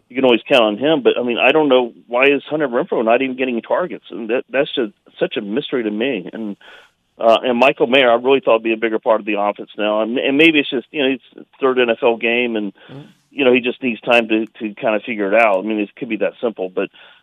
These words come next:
Speaker 1: um, but I just, I really don't know.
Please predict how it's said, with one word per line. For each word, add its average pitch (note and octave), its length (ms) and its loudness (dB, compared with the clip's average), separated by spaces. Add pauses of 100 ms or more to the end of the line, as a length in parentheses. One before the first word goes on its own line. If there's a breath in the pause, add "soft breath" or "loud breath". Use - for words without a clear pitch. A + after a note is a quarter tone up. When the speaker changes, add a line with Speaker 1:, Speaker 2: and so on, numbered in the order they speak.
(180)
Speaker 1:
um, G#2 460 2
but A#2 460 0 (160)
I B2+ 180 -2
just, C#3 220 -4 (420)
I C3 60 -4
really D#3 280 2
don't C#3 300 0
know. B2+ 400 2